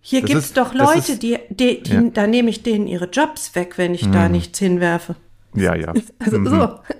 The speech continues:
Speaker 2: Mhm.
Speaker 1: Okay.
Speaker 2: Ja, ja, genau.
Speaker 1: Klar.
Speaker 2: Total, total.
Speaker 1: Ja, oder halt diese Parkarbeiter, ne? Was haben die denn zu tun, wenn die meinen Müll nicht aufsammeln müssen? Hallo? Hä?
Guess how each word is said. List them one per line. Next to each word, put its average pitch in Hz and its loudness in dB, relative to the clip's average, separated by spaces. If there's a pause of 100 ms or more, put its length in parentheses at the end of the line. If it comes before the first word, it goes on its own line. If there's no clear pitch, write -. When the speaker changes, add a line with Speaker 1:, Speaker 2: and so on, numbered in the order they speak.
(240)
Speaker 2:
Mhm. 151 0 (240)
Speaker 1:
Okay. 277 -2 (560)
Speaker 2:
Ja, 107 -4 (380)
ja, 90 -2 (300)
genau. 80 -10 (340)
Speaker 1:
Klar. 269 0
Speaker 2:
Total, - -4 (400)
total. - -10 (540)
Speaker 1:
Ja, 262 -2
oder 220 0
halt 226 0
diese 240 -2
Parkarbeiter, 185 -4
ne? 202 -6
Was 214 -6
haben 254 2
die 240 0
denn 220 0
zu 208 -6
tun, 320 -2
wenn 220 0
die 185 -2
meinen 180 0
Müll 254 0
nicht 196 -2
aufsammeln 175 -2
müssen? 175 -2
Hallo? 220 -4
Hä? 208 0